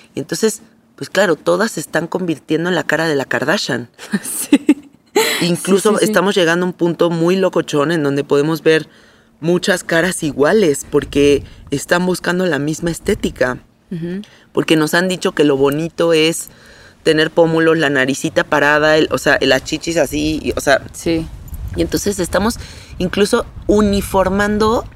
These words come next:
Speaker 1: nuestra forma física. Y se nos está olvidando que en el contraste con otros humanos encontramos muchas de las respuestas que necesitamos.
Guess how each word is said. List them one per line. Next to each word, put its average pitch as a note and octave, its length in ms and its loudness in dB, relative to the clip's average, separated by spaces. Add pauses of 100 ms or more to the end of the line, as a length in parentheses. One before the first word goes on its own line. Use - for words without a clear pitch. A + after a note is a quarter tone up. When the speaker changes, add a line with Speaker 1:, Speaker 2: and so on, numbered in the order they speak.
Speaker 1:
nuestra F3+ 960 0 (600)
forma A#3 320 2
física. - 720 -4 (920)
Y F#3+ 120 0 (100)
se - 160 0
nos G3+ 160 0
está G#3+ 200 0
olvidando A3+ 680 2 (160)
que F3 120 4
en E3 120 2
el D#3+ 160 0
contraste F#3+ 680 0
con D#3 220 -2
otros D#3+ 300 -6
humanos C#3 640 -4 (380)
encontramos F3+ 1000 0 (640)
muchas G3+ 480 0
de G3 80 0
las D#3 180 0
respuestas E3 520 -4
que D#3+ 140 -2
necesitamos. C#3+ 920 -4